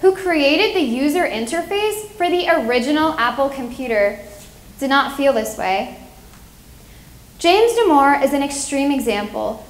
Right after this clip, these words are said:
but clearly shows an underlying attitude that women are inadequate in computer science. One statistic sums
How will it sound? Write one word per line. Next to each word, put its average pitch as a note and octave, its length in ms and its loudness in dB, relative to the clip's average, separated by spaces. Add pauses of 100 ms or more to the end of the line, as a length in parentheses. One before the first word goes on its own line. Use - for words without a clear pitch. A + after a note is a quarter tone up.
but E4+ 180 0
clearly G4+ 540 4
shows C#4+ 380 2
an D4+ 180 -2
underlying E4 640 0
attitude D#4 540 -2 (300)
that D#4 180 2
women F4 280 2
are E4 240 0
inadequate C#4 760 0 (200)
in C4 120 -4
computer C#4 400 -4
science. C#4 720 -6 (1000)
One C4+ 360 6
statistic C#4 760 0 (120)
sums B3+ 320 0